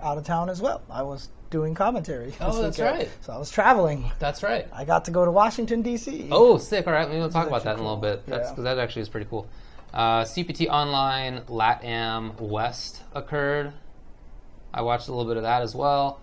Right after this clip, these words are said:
Speaker 2: And El Tigre won it with Laura and Ibuki.
Speaker 1: Nice.
Speaker 2: Doomsnake got second with Vega.
Speaker 1: El Tigre, of course, is the, uh, first player to receive their visa through eFight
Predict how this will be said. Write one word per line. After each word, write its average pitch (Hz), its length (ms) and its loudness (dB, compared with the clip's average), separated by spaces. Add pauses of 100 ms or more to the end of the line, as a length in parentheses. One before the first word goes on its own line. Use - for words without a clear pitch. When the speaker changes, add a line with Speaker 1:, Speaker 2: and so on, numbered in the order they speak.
(280)
Speaker 2:
And 107 280 -4
El 120 140 -2
Tigre 123 380 -4
won 110 180 -4
it 104 80 -6
with 101 180 -10
Laura 107 340 -2
and 101 220 -8
Ibuki. 95 300 -10
Speaker 1:
Nice. - 560 -12
Speaker 2:
Doomsnake 123 480 -8
got 113 220 -4
second 104 340 -6
with 98 140 -8
Vega. 92 280 -10
Speaker 1:
El 175 140 4
Tigre, 175 560 4
of 156 140 2
course, 170 420 6
is 160 280 -4
the, 151 380 -4
uh, 143 380 -4
first 175 400 0
player 151 320 0
to 139 80 -8
receive 139 400 -8
their 139 120 -6
visa 143 420 -10
through 143 340 -8
eFight 139 460 -8